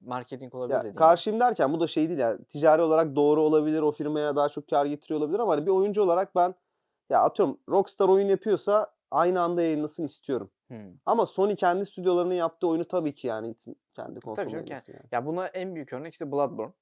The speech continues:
Speaker 1: Ee, Rise of the Ronin var mesela önümüzdeki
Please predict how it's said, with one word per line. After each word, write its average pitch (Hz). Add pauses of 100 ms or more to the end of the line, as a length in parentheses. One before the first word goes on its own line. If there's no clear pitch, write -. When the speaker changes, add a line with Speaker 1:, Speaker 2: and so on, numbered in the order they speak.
(960)
Speaker 1:
Ee, 117
Rise 147
of 147
the 143
Ronin 139
var 101
mesela 101
önümüzdeki 113